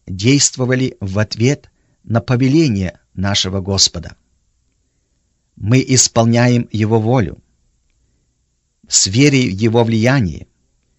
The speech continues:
Его победоносного имени мы говорим и действуем. Его Слово научило нас сознавать Его волю.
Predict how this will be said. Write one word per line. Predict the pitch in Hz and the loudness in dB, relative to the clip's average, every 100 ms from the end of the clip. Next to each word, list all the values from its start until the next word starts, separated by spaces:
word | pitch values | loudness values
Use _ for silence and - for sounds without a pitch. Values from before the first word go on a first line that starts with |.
| _ _ _ _ - | _ _ _ _ -6
Его | 107 104 131 139 | -2 2 4 2
победоносного | - 117 104 113 117 143 147 - 104 104 | -2 -4 0 2 4 2 0 -2 -2 -2
имени | - 117 139 87 98 - _ _ _ _ _ _ | 0 2 2 0 -6 -18 _ _ _ _ _ _
мы | 120 104 131 131 | -8 2 2 2
говорим | 98 101 95 101 117 120 - _ | -4 -4 -2 0 0 -2 -8 _
и | 104 | -8
действуем. | 90 104 98 - 73 - - _ _ _ _ _ _ _ _ _ _ _ _ _ _ _ - | -2 -2 -2 -4 -8 -14 -18 _ _ _ _ _ _ _ _ _ _ _ _ _ _ _ -6
Его | 107 101 | 0 2
Слово | 120 - 113 135 135 127 | 2 2 2 4 2 0
научило | 117 120 120 - 127 127 | 2 2 2 2 2 2
нас | 117 131 - | 0 0 -2
сознавать | - - 117 117 107 117 - | -2 0 0 0 0 0 -2
Его | 104 | -4
волю. | 101 117 113 87 | -2 0 -2 -4